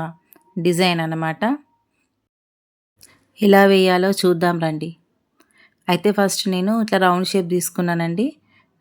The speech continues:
ఆ, తర్వాత మధ్యలో ఇంకో చిన్న రౌండ్. తర్వాత నేను చూపిస్తున్నాను చూడండి. ఇట్లా నాలుగు సైడ్లు ఫస్ట్ గీతలు గీసుకోవాలి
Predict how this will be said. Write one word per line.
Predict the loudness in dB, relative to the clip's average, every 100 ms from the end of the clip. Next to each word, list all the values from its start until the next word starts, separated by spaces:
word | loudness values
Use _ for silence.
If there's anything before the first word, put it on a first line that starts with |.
| -4
ఆ, | -2 0 -2 -2
తర్వాత | -4 -2 -4 -2
మధ్యలో | -2 -2 -2 0 2 0 0 -4 -6 -8
ఇంకో | -6 -4
చిన్న | -4 -4 -2 0
రౌండ్. | 0 -2 -4 -6 -8 _ _ _ _
తర్వాత | 0 0 2
నేను | -2 -2 0
చూపిస్తున్నాను | -2 -2 -6 -6 -6
చూడండి. | -6 -8 -8 -8
ఇట్లా | -8 -6
నాలుగు | -4 -2 -2 -2
సైడ్లు | -2 -2 -2 -4 -4 _ _ _ _ _ _ -8
ఫస్ట్ | -6 -4
గీతలు | -4 -4 -2 -4 -2 -4
గీసుకోవాలి | -4 -8 -8 -6 -6 -6 -6